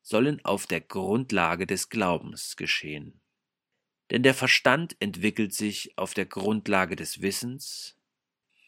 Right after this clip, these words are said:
die Seele aber auf der Grundlage des Glaubens. Heute müsst ihr erkennen lernen, dass euer Verstand nicht das Bestimmende ist, sondern nur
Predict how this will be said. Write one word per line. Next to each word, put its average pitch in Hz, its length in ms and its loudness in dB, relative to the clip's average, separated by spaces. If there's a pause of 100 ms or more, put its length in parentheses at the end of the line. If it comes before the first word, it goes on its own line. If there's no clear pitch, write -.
(640)
die 90 140 -2
Seele 95 420 2
aber 104 480 0 (240)
auf 92 220 -2
der 85 100 -4
Grundlage 87 800 -4
des 101 240 -4
Glaubens. 76 640 -4 (2500)
Heute 151 580 4
müsst - 320 -4
ihr 87 300 -4
erkennen 110 500 0
lernen, 110 560 -2 (300)
dass - 160 -8
euer 87 220 -2
Verstand 90 760 -6 (460)
nicht - 500 -4
das - 160 -8
Bestimmende 80 580 -4
ist, - 520 -12 (500)
sondern 147 460 2
nur 117 420 2